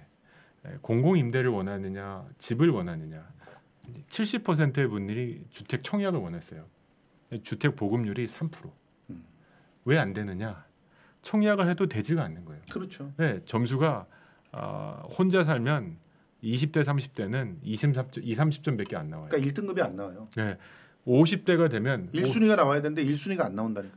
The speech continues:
Speaker 1: 네, 오십구 점 나와요. 오십 세가 되시면
Speaker 2: 네.
Speaker 1: 혼자 사는데. 그때 이제 거의 끝났죠, 뭐. 지금 근데 육십오 점, 칠십 점 나오잖아요.
Speaker 2: 음.
Speaker 1: 그러니까 주택 청약은, 근데 그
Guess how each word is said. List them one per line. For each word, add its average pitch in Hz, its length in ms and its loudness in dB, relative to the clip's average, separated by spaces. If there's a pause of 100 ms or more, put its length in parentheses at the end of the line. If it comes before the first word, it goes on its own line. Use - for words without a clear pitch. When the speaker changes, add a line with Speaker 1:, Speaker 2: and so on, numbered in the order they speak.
Speaker 1:
네, 104 80 -6
오십구 139 600 4
점 151 180 4
나와요. 92 320 0
오십 117 300 0
세가 117 200 -2
되시면 87 300 -6
Speaker 2:
네. 104 60 -6
Speaker 1:
혼자 120 180 0
사는데. 87 420 -10 (400)
그때 156 180 2
이제 147 120 4
거의 110 140 2
끝났죠, 139 400 0
뭐. 78 260 -14 (340)
지금 160 300 6
근데 127 300 2
육십오 127 380 2
점, 107 140 -2
칠십 180 300 -6
점 151 140 2
나오잖아요. 80 440 -6 (100)
Speaker 2:
음. 90 260 -12 (120)
Speaker 1:
그러니까 151 340 2 (180)
주택 165 340 0
청약은, 135 640 0 (520)
근데 175 200 6
그 151 280 -2